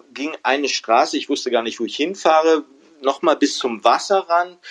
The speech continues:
und da war ein kleiner Steg und daneben stand ein Einheimischer im, im Wasser und hat, äh,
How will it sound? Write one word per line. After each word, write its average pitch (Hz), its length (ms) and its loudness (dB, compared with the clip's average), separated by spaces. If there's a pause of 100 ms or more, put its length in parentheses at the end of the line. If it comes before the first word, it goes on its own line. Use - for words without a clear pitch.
(260)
und 123 100 -6
da 113 100 4
war 120 100 2
ein 127 120 -4
kleiner 127 480 2
Steg 156 680 -4
und 139 200 -2
daneben 135 680 0
stand 175 540 -2
ein 127 340 -2
Einheimischer 151 800 -2
im, 120 320 -12
im 110 260 -12
Wasser 147 580 2
und 123 240 -6
hat, - 360 -2
äh, 120 420 2